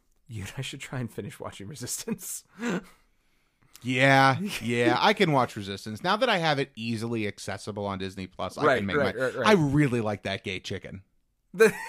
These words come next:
Speaker 2: I really like that character a
Speaker 1: I,
Speaker 2: lot.
Speaker 1: I
Speaker 2: Jim
Speaker 1: like
Speaker 2: Rash is so fun.
Speaker 1: I, I, I realize that, like,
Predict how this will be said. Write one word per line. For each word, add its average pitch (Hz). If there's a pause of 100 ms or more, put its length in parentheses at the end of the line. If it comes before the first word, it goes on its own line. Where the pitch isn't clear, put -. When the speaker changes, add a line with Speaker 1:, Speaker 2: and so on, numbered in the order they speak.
(160)
Speaker 2:
I 180
really 127
like 95
that 90
character 92
a 92
Speaker 1:
I, 220
Speaker 2:
lot. 90 (200)
Speaker 1:
I 165
Speaker 2:
Jim 160
Speaker 1:
like 135
Speaker 2:
Rash 113
is 98
so 98
fun. 87 (120)
Speaker 1:
I, 180
I, 185 (100)
I 165
realize 151
that, 135
like, 131